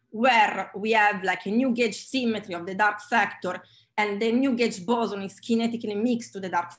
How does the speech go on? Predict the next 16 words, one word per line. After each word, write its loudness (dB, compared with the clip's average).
photon. -4
We 0
have 2
the 0
dark 4
scalar 0
portal, 2
where 0
we -2
have, 2
we 2
have, 4
like, -4
a -4
light, 2
uh, -4